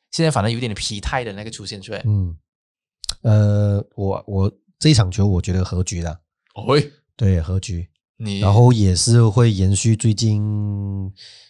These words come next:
Speaker 2: 几轮赛事的大比分哦。
Speaker 1: 所以你是想说，这样子的话会让这个前四的那个悬念留到去
Speaker 2: 嗯。
Speaker 1: 越后了啊，就是可以增加那个收视率，对不对？有一个阴谋论的那个存在。
Speaker 2: 呃，肯-，肯定是有了，肯定是有。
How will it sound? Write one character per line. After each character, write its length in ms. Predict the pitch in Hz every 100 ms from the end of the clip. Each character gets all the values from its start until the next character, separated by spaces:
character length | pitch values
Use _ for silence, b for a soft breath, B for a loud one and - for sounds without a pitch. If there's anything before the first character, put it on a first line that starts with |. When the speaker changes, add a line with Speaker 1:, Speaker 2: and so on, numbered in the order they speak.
| _
Speaker 2:
几 180 | - 92
轮 220 | 87 98
赛 180 | 110 104
事 200 | - 110
的 180 | 95 90
大 180 | 107
比 160 | 104 92
分 160 | 90 98
哦。 100 | 104 - _ _ _
Speaker 1:
所 180 | - 123
以 40 |
你 80 | 113
是 100 | 104
想 180 | 143 92
说， 460 | 107 101 101 101 _ _ _ _ _ _ -
这 100 | 151
样 80 | 147
子 100 | 95
的 120 | 101
话 140 | 127
会 120 | 135
让 160 | 127 123
这 80 | 120
个 80 | 123
前 260 | - 92
四 180 | 101 123
的 120 | 107
那 80 | 107
个 80 | 117
悬 340 | - 95 95
念 160 | 110 113 110
留 440 | 101 98 101 123 143
到 200 | 147 139
去 380 | - 127 - _ _ _ _ -
Speaker 2:
嗯。 360 | 113 104 90 87 - _
Speaker 1:
越 220 | 139 139 127
后 280 | 151 131
了 200 | 101 98
啊， 120 | 101 107
就 100 | 127
是 140 | 135
可 140 | 120 120
以 40 |
增 140 | 120
加 140 | 110 107
那 80 | 117
个 80 |
收 160 | 120 110
视 120 | -
率， 120 | 117 113
对 80 |
不 80 | 107
对？ 140 | 110 107
有 80 |
一 20 | 101
个 100 | 123
阴 200 | 113 107
谋 160 | 95
论 180 | 101 110
的 80 | 101
那 60 |
个 60 | 107
存 200 | 101 98
在。 120 | 110
Speaker 2:
呃， 40 | 98
肯-， 100 | 98
肯 180 | - 92
定 120 | 120
是 120 | 113
有 120 | 95
了， 80 | 80
肯 140 | 82
定 160 | 82 92
是 140 | 95
有。 120 | 80